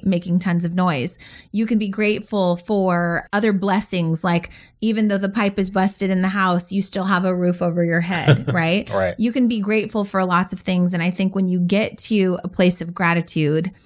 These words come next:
Speaker 1: it helps kind of put things into perspective to let you know that, okay, this is an issue. It's not gonna go away, but I am still so blessed.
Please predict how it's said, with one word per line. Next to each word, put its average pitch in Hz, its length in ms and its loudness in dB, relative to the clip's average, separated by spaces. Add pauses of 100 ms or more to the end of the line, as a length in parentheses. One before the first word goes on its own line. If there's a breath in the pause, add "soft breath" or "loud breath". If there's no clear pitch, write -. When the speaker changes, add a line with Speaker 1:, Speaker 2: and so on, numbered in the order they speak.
(260 soft breath)
Speaker 1:
it 185 140 0
helps 202 480 -2
kind 226 120 0
of 180 60 0
put 214 160 -2
things 185 220 0
into 180 180 0
perspective 185 880 -2
to 214 100 -4
let 180 240 2
you 180 80 0
know 170 280 2
that, 147 380 -2 (300 loud breath)
okay, 202 140 2
this 226 260 0
is 220 160 0
an 190 120 2
issue. 190 340 0
It's 180 160 -2
not 180 200 0
gonna 175 140 0
go 175 220 0
away, 160 320 2
but 175 260 -2 (100)
I 196 100 0
am 196 120 2
still 185 340 -2
so 156 200 -2
blessed. - 500 -4